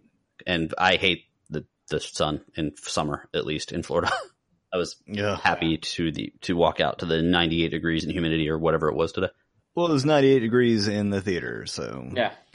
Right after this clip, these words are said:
Speaker 1: What I'm
Speaker 3: And,
Speaker 1: saying is
Speaker 3: and
Speaker 1: I had
Speaker 3: I, I will say
Speaker 1: beautiful,
Speaker 3: that
Speaker 1: brisk air conditioning during my showing, and Jimmy's gonna actually
Speaker 2: You
Speaker 1: punch
Speaker 2: also
Speaker 1: me
Speaker 2: had a
Speaker 1: tomorrow.
Speaker 2: guy,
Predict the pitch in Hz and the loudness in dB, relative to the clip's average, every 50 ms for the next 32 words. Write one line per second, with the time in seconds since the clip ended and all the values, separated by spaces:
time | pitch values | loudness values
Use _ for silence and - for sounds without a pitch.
0 | - - - - - 113 139 156 165 170 151 147 139 120 113 - 165 - - - | -20 -20 -20 2 4 6 8 8 8 8 8 8 8 8 6 8 8 8 10 10
1 | - - 95 156 156 151 156 165 165 - 214 - - - - - 101 90 85 98 | 10 8 8 6 4 6 6 4 4 4 4 6 6 4 4 2 0 0 2 4
2 | 101 98 90 - - - 101 95 - - 92 82 - - 82 82 82 80 82 80 | 4 6 4 4 2 2 2 2 4 4 2 2 2 2 0 0 2 2 0 0
3 | 80 80 80 90 95 - - 87 73 76 80 - _ _ _ _ _ _ _ _ | 2 2 4 4 4 2 2 0 0 -2 -6 -8 _ _ _ _ _ _ _ _
4 | - 90 85 85 85 82 80 - 98 90 92 92 90 87 98 92 90 85 95 92 | 0 0 2 2 0 -2 -2 0 0 2 2 2 2 2 0 0 0 0 -2 -2
5 | - - 98 92 123 135 135 143 143 - - 131 113 117 120 107 101 95 - 104 | 0 2 2 4 6 8 8 8 8 6 6 4 4 4 4 4 2 0 0 0
6 | 101 101 98 98 98 92 92 | 2 2 2 0 0 -2 -4